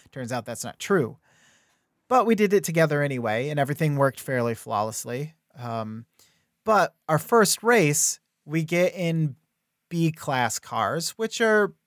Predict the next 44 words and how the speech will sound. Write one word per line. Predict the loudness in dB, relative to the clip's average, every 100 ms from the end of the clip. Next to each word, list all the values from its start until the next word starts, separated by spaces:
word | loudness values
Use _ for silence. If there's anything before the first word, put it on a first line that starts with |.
| _
fairly | _ 0 4 4 2
quick | -2 -10 -2 -2 -2 -6
rally | -2 0 0 -2
cars, | -6 -4 -4 -4 -6
we | -6
would, | -6 -8
I | -6 -6
would | -6 -6
say, | -6 -6 -6 -14 _ 2
or | 4 4
faster | 2 2 2 2 0 -2
street | -4 -4 -4 -6
cars, | -6 -6 -4 -4 -6 -14 -10
if | -10 -10
you | -10
will. | -8 -8 -10 _ _ _ -4
Um, | 2 2 2 -6 -14 _ _ _ _ _
there's | -2 -2 -2
A, | 4 6 6 2 0
S | 0 0
one, | 2 2
and | 2
S | 0 0 0 -2
two | -2 0
above | 0 2 2 2
that, | -2 -2 -2
with | -8
S | -6 -6
two | -6 -10
being | -8 -10
the | -12
fastest | -10 -6 -6 -6 -12
cars. | -14 -12 -12 -14 _ _
So | 0 2
if | 2
that | 0 -2
gives | -6 -6
you, | -6 -6
and | -6 -6
then | -6 -6
D | -6 -4
is | -4 -4
the | -4
lowest. | 0 0 -2 -6 -8